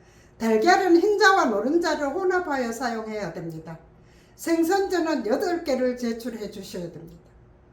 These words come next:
그러면 생선을 손질해 보겠습니다. 자, 먼저 비늘을 좀 벗겨내시고요. 어, 생선전은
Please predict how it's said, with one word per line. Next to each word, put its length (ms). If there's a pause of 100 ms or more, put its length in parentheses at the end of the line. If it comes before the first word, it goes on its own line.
(460)
그러면 380 (460)
생선을 600
손질해 500
보겠습니다. 760 (1080)
자, 220
먼저 400
비늘을 420
좀 240
벗겨내시고요. 800 (1900)
어, 320
생선전은 840